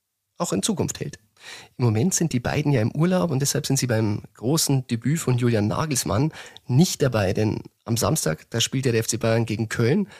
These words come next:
Erstmal nur vor sechstausend Zuschauern, aber wie gesagt, eine kleine Standortbestimmung wird sein und danach geht's ja Schlag auf Schlag mit Testspielen gegen Ajax, Gladbach, Neapel. Bin mal gespannt. Also noch ein bisschen Muster ohne Wert, ohne ganz, ganz viele Nationalspieler, aber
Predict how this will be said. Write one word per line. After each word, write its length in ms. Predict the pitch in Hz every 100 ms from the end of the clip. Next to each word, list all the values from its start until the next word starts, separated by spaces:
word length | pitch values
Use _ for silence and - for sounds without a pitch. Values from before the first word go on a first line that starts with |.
| - _ _
Erstmal 420 | 113 - - 135
nur 140 | 139 123
vor 100 | 120
sechstausend 520 | 120 - 139 120 117
Zuschauern, 520 | 165 165 170 170 170
aber 500 | - 131 135 135 123
wie 80 | -
gesagt, 280 | 139 151 - _ _
eine 100 | 143
kleine 320 | 165 185 175
Standortbestimmung 680 | - 131 175 160 139 151 143
wird 160 | 131
sein 280 | - 120 185
und 140 | 147 - - -
danach 400 | - 113 101 160
geht's 160 | - 135
ja 80 | 110
Schlag 260 | - -
auf 140 | - -
Schlag 380 | - - - _
mit 340 | 98 - -
Testspielen 440 | - 110 - 101 101
gegen 220 | 82 - -
Ajax, 640 | 98 104 107 73 - -
Gladbach, 500 | - 92 - 98 - - - _
Neapel. 600 | 113 107 95 120 127 117 - - _ _ _ _ _ _
Bin 120 | 135
mal 120 | 160 180
gespannt. 520 | 208 - 139 - -
Also 360 | 120 117 110 - -
noch 440 | - 135 156 196 -
ein 60 | 165
bisschen 240 | 165 165
Muster 280 | 170 - 143
ohne 160 | 151
Wert, 260 | 135 165 180
ohne 220 | - 143
ganz, 260 | 135 120 -
ganz 160 | 143
viele 220 | - 139 127
Nationalspieler, 800 | 110 - 127 170 - 170 160 123
aber 240 | 139 135